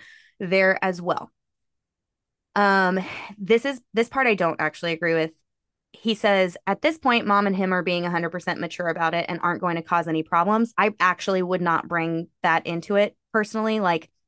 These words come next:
you don't need to say, "Dad, you need to be mature about it because mom's being mature about it," and, like, make it a competition. He already has insecurities in that area, so I would take that part out. So skip that part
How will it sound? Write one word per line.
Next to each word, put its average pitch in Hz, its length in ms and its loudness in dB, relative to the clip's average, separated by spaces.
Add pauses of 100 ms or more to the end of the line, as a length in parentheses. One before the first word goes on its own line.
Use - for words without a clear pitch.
(480)
you - 120 2
don't 190 160 2
need 185 180 -2
to - 80 -6
say, 170 480 0 (180)
"Dad, 202 240 0
you 185 140 -2
need 233 160 0
to 262 40 -8
be 262 140 -2
mature 240 320 -2
about 185 160 0
it 233 120 -4
because 196 280 -4
mom's 165 400 -2
being 233 200 2
mature 240 280 -2
about 240 240 -2
it," 254 160 -4
and, 180 140 -2
like, 160 200 -2
make 165 220 0
it 165 60 -4
a 160 60 -2
competition. 175 720 -2 (320)
He 196 160 0
already 175 220 2
has 165 180 0
insecurities 190 580 -4
in 254 80 -4
that 262 160 0
area, 262 300 0
so 226 120 -2
I 170 140 2
would 180 120 -2
take 180 180 -4
that 170 140 -2
part 190 180 -10
out. - 180 -10
So - 120 -12
skip 320 360 -2
that 220 160 2
part 185 320 -2